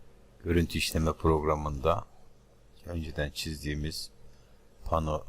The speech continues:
desenini açıyoruz ve renk seçici ön renk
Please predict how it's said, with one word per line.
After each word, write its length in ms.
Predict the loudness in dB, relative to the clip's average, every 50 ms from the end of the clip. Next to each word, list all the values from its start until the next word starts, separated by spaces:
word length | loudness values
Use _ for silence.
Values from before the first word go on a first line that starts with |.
| -10 -4 -2
desenini 440 | -2 -2 -2 -2 -2 -2 -2 0
açıyoruz 760 | 0 0 0 -2 -6 -6 -4 -4 -4 -6 -8 -10 -12 -16 -14 -4 2
ve 240 | 4 4 4 4 2 -6 -20 -20 -20 -20 -20 -16 -14 -14 -14 -14 -18 -14 -6 -2
renk 220 | 0 0 0 0 -2
seçici 580 | -2 -2 -2 -2 -4 -8 -6 -4 -4 -4 -4 0
ön 260 | 2 2 4 4 2 2
renk 240 | 2 0 0 -2